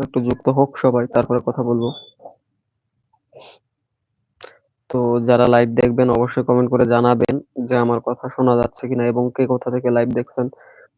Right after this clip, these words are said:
অবশ্যই কমেন্ট করে জানাবেন। আহ, আপনাদের সঙ্গে কালকে কথা দিয়েছিলাম যে আসলে লাইভে আসবো,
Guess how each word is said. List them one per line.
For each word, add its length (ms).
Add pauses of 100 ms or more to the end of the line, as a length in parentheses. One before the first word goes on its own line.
(340)
অবশ্যই 400
কমেন্ট 280
করে 180
জানাবেন। 460 (1500)
আহ, 380
আপনাদের 280
সঙ্গে 680
কালকে 380
কথা 220
দিয়েছিলাম 400
যে 220
আসলে 280
লাইভে 340
আসবো, 340